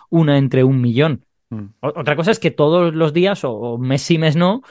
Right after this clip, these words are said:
Speaker 1: viéramos una partícula del hexaelectronvoltio y viéramos, pues, que se concentra en el centro de la galaxia, que se concentran en los sitios donde sabemos que la materia
Speaker 2: Mm.
Speaker 1: oscura se, se acumula. Bueno, pues ahí estaríamos hablando de otra cosa,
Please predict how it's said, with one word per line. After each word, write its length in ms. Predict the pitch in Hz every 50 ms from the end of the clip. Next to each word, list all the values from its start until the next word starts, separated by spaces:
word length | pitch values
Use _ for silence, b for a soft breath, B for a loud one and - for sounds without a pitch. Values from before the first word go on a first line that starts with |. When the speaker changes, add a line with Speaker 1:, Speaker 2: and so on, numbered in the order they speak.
| B B B B
Speaker 1:
viéramos 460 | 131 135 143 139 151 170 190 190 -
una 180 | 165 147 143 139
partícula 460 | 151 143 120 156 135 151 170 170 170
del 160 | 156 143 127
hexaelectronvoltio 1120 | 131 123 - - 139 127 117 113 120 113 - 131 135 139 139 160 180 190 185 208 214 226 233
y 60 | 180 123
viéramos, 420 | 117 127 131 143 160 175 180 -
pues, 180 | - - 131 -
que 80 | -
se 120 | 131 - 123
concentra 420 | - 120 117 - 143 160 160 190 175
en 40 | 139
el 60 | 117
centro 240 | - 143 151 175 180
de 40 | 147
la 80 | 110 95
galaxia, 380 | 98 113 107 - - - - _ b b b b
que 80 | b 131
se 120 | - 131
concentran 680 | - 123 104 110 151 170 196 202 185 190 - 185 180
en 180 | 160 151 147 131
los 140 | 131 123 -
sitios 260 | - 190 185 226 175
donde 140 | 160 160 139
sabemos 380 | - 117 113 139 196 220 196 -
que 80 | 160
la 60 | 139
materia 260 | 120 117 110 147 165 156
Speaker 2:
Mm. 40 |
Speaker 1:
oscura 320 | 131 - - 165 175 180 147
se, 400 | - 151 135 123 123 123 117 - B B B
se 520 | B - - 131 123 123 120 120 117 117 117
acumula. 500 | 117 117 - 131 131 151 156 127 95 - b b b _
Bueno, 140 | - 120 143
pues 160 | 131 117 -
ahí 80 | 104 101
estaríamos 380 | 98 - 131 127 135 139 127
hablando 240 | 131 120 113 110 107
de 20 | 95
otra 140 | 90 92
cosa, 260 | 90 107 107 127 107